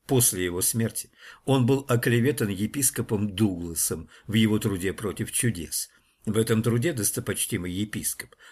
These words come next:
разбился об исторические факты.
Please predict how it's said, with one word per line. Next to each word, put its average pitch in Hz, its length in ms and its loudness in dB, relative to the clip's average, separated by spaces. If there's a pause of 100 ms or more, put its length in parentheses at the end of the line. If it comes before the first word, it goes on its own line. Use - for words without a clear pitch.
разбился 123 680 4
об 113 260 0
исторические 95 680 -4
факты. - 400 -6